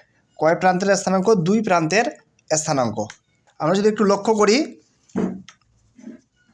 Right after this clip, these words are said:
এটি যদি কি হয়, বৃত্ত হয়, আচ্ছা, বৃত্তটি বড় করে নেই,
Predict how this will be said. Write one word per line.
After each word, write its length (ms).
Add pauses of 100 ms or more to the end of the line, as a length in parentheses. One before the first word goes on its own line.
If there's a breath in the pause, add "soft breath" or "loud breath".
(1400 soft breath)
এটি 180
যদি 200
কি 140
হয়, 140
বৃত্ত 360
হয়, 380 (1300)
আচ্ছা, 160
বৃত্তটি 380
বড় 260
করে 200
নেই, 360